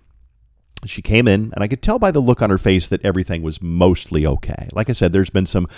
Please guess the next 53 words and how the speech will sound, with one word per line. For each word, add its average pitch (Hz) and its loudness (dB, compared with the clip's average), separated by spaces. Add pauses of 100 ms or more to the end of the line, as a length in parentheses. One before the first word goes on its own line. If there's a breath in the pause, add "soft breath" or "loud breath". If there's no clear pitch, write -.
(240 loud breath)
complications, 104 2
and 90 2
we're 87 4
not 82 4
out 82 2
of 82 0
the 78 -2
woods 76 0
yet, 82 0
but 120 -2
it's - -12
not 143 -4
cancer. - -8 (500 loud breath)
So, 110 6 (600)
and 127 2
I 143 6
was 143 2
relieved, 120 4
but 127 2
I 147 2
thought 240 -2
to - 2
myself, 156 2 (720)
"I 98 2
wonder 82 2 (500)
how 117 0
many 147 -2
people," 76 -6 (540)
now 135 -2
that's 160 2
not 104 2
what 92 4
I 85 2
wondered. 78 -2
I 113 2
thought 95 2
of 95 -10
all 123 10
the 120 2
people - 0 (320 soft breath)
that 92 4
have 90 4
sat 95 4
here 92 6
that 90 0
did 92 -2
not 85 0
get - -6
good 73 -2
news, 60 -4
that 95 0
found 95 4
out 107 4